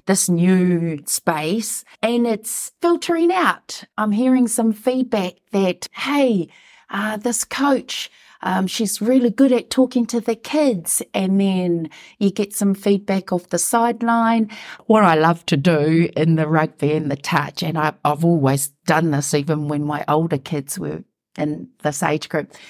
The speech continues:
is you line them up. Hey, you try and inject little things that the All Blacks do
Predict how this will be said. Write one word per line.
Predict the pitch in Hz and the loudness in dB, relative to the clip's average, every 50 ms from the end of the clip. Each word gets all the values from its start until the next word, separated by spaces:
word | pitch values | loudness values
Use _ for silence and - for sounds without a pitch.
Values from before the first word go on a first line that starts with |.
| - - - | -20 -18 -8
is | - 190 180 196 | -6 -2 -2 0
you | 208 220 | 0 2
line | 220 233 254 302 320 302 294 | 0 2 2 2 2 2 2
them | 285 269 269 | 4 2 2
up. | 285 269 - - _ | 2 0 -4 -6 _
Hey, | - 233 240 | -6 -4 -4
you | 220 214 233 247 | -4 -4 -6 -8
try | 247 - - 302 302 349 403 | -8 -4 -2 0 2 2 0
and | 427 403 | -2 -2
inject | 381 320 247 202 - 220 240 220 - | 0 0 0 0 -2 -4 -6 -6 -6
little | 175 185 196 226 247 285 294 294 277 233 - - _ _ _ _ | -8 -4 -2 0 0 2 2 2 0 0 -2 -8 _ _ _ _
things | 269 285 269 262 240 220 - - | 2 2 4 2 2 -2 0 0
that | 226 233 220 - _ _ _ _ _ _ _ | 0 0 0 -4 _ _ _ _ _ _ _
the | 226 254 262 | 2 4 4
All | 302 320 339 277 | 4 4 2 2
Blacks | 247 233 220 202 - _ - - - - | 0 0 0 0 -6 _ -14 -14 -12 -6
do | - 180 175 | -4 -4 -4